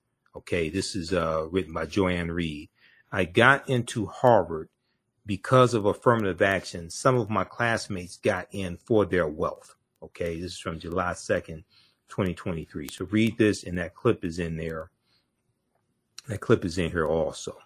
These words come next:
okay? All right, uh, so hopefully you've learned a lot,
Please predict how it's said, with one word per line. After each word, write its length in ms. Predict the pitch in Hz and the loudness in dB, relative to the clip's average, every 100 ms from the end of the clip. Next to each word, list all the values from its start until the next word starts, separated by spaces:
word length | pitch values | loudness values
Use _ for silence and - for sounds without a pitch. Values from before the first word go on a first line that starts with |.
| _ - | _ -20
okay? 420 | - 85 80 - _ - - - - - _ _ - | -8 -4 -4 -8 _ -20 -20 -20 -20 -20 _ _ 8
All 120 | 147 | 10
right, 220 | 127 90 - _ | 10 6 -2 _
uh, 320 | 123 117 110 - | 4 6 6 4
so 220 | - 104 | 6 8
hopefully 720 | 127 214 202 185 170 160 - | 12 12 12 8 8 6 0
you've 260 | 127 120 107 | 0 0 4
learned 380 | 123 151 151 | 6 8 8
a 60 | 135 | 4
lot, 420 | 131 135 131 - | 4 6 4 2